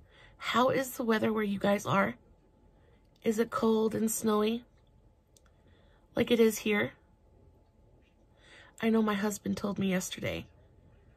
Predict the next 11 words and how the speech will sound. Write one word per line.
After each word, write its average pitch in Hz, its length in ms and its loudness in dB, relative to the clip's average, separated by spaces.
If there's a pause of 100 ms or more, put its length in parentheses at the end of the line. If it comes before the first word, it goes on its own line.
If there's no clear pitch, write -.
(520)
that - 220 0
we 214 100 4
weren't 185 220 2
gonna 196 180 2
be 175 320 0
under 165 340 4
a, 151 360 0 (160)
a 101 100 -2
winter 175 320 0
storm 185 380 2
warning, 196 360 2